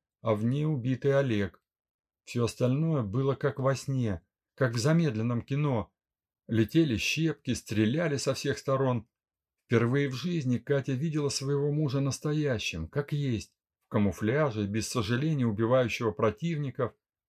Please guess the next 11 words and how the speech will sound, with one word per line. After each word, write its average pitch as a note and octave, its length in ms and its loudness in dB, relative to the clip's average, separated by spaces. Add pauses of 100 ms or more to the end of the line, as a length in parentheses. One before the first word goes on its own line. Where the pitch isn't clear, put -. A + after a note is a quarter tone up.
(160)
Казалось, B2+ 640 2
мозг C3+ 440 2
отключился B2+ 680 -4
и A#2 40 4
отказался B2 640 2
анализировать C3+ 800 -2
происходящее. B2+ 920 -4 (600)
Ренат A2+ 380 0
подогнал C3 460 2
бронированный C3 640 0
джип. A2 340 -4